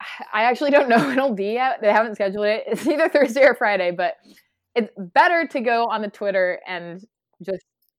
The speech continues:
watch the other things we're making. If you're interested in, like, an inside scoop in college Ultimate and what it was like,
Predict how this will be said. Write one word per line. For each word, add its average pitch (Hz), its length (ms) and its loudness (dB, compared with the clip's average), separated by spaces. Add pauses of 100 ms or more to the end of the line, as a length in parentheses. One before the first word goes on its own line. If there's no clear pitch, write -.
(320)
watch 208 240 2 (120)
the 202 160 -6
other 185 220 -2
things 180 240 -12
we're 175 60 -12
making. 165 420 -14 (680)
If 202 200 -6
you're 226 100 2
interested 254 540 0
in, 214 140 -2
like, 185 420 -10
an 240 100 -8
inside 277 460 -6
scoop 277 320 -8
in 185 280 -8 (420)
college 220 340 -4
Ultimate 196 500 -8
and 175 100 -12
what 180 120 -4
it 165 80 -6
was 175 140 -8
like, 165 360 -6